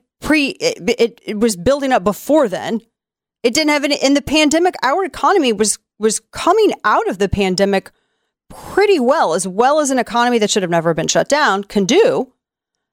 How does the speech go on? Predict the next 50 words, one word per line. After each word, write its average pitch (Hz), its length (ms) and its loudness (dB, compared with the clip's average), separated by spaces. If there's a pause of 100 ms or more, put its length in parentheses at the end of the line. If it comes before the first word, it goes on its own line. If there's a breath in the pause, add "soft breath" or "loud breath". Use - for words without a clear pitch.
(360)
But 320 120 2
we 381 140 4
were 480 200 2
crawling 196 580 0
out 170 100 0
of 185 80 0
that 180 180 0
pandemic. 170 600 -2
It 240 80 2
would 262 120 0
have 226 60 -2
been 226 80 0
a 208 60 2
lot 185 220 0
worse 202 220 0
if 208 100 -2
we 196 100 2
had 185 160 0
not 170 240 0
had 180 160 -2
a 175 60 -8
strong 170 360 0
economy 170 420 -2
going 170 260 0
into 226 240 2
it. - 160 -6 (640)
But 226 140 0
then 285 440 -2 (500)
we 220 120 2
get 233 100 0
this 233 160 -2
administration, 220 840 -2 (200)
people 262 240 0
who 254 120 2
can't 240 240 -2
do 220 100 2
math 214 420 0 (520)
and 214 480 -2
don't, 240 280 0
and 214 160 0
have 202 220 0
a 185 240 -2
real 226 800 0
problem 208 520 0
with 180 220 -4
financial 202 560 -2
illiteracy, 190 680 2
and 175 280 0
boom, 185 320 -2
now 208 340 2